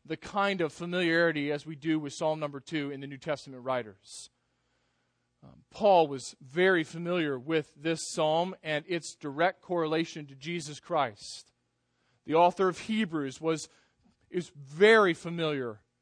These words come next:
with the Old Testament Psalter, and in particular with this psalm, as he quotes it several times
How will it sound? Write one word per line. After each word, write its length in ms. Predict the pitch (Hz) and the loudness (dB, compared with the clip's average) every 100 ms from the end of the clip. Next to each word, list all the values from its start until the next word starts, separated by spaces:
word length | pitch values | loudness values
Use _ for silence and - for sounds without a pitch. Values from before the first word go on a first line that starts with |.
| _ _ _ - | _ _ _ -2
with 240 | 170 175 | 0 0
the 160 | 165 175 | -2 -2
Old 220 | 185 170 | 0 0
Testament 460 | 196 170 - 170 143 | 0 -2 -2 -10 -2
Psalter, 560 | 196 202 190 196 190 - | 4 4 4 2 0 -2
and 220 | 185 180 | -2 -2
in 140 | 196 175 | -2 -6
particular 640 | 202 - 247 208 185 175 | -10 -6 -6 -2 -2 -2
with 240 | 160 156 | -4 -4
this 260 | 208 220 - | -2 -2 0
psalm, 300 | 185 170 165 | 0 0 -2
as 120 | 156 | -6
he 140 | 220 196 | -6 -4
quotes 360 | - 175 - | -2 -4 -2
it 140 | 165 - | -8 -6
several 400 | - 190 175 156 | 0 2 0 -6
times 540 | 170 147 139 135 - | -4 -2 -2 -6 -16